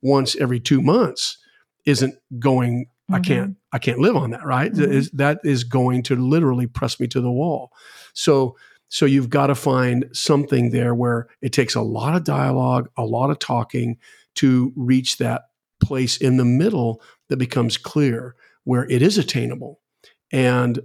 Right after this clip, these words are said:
Speaker 1: no one is frustrated.
Speaker 2: And it can't
Speaker 1: Right?
Speaker 2: just be one person always asking the other one
Speaker 1: No.
Speaker 2: to try to attain more, to attain more,
Speaker 1: Right.
Speaker 2: to attain more.
Speaker 1: Right.
Speaker 2: Because everyone has their, their things that they would
Speaker 1: This
Speaker 2: like
Speaker 1: is
Speaker 2: to
Speaker 1: true.
Speaker 2: see their spouse attain more.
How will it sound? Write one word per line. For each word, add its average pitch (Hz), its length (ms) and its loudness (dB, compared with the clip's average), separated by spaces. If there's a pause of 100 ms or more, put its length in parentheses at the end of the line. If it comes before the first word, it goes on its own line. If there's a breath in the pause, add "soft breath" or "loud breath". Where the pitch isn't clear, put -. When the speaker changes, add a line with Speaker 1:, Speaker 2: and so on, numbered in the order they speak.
Speaker 1:
no 135 200 4
one 143 220 4
is 120 100 -2
frustrated. - 560 -6
Speaker 2:
And 240 140 2
it 214 100 -4
can't 262 200 0
Speaker 1:
Right? 226 60 -4
Speaker 2:
just 233 220 0
be 208 140 0
one 202 300 2
person 185 640 -2 (920)
always 190 320 4
asking 175 440 0
the 165 160 0
other 185 220 0
one 160 240 -2
Speaker 1:
No. 127 340 0 (1040)
Speaker 2:
to 190 140 0
try 180 300 2
to 175 140 -2
attain 170 360 2
more, 165 240 0
to - 160 -6
attain 170 380 0
more, 165 260 0
Speaker 1:
Right. - 160 0
Speaker 2:
to 190 60 2
attain 170 360 2
more. 160 440 0 (120 soft breath)
Speaker 1:
Right. 131 300 -2
Speaker 2:
Because 190 400 2 (160)
everyone 214 460 2
has 214 440 2
their, 175 520 2 (480)
their 180 180 0
things 185 300 2
that 180 160 -2
they 170 120 2
would 165 120 0
Speaker 1:
This 120 40 2
Speaker 2:
like - 140 0
Speaker 1:
is - 60 -2
Speaker 2:
to 175 60 2
Speaker 1:
true. 170 220 2
Speaker 2:
see 277 160 2
their 180 180 2
spouse - 560 -6
attain 165 380 0
more. 160 380 0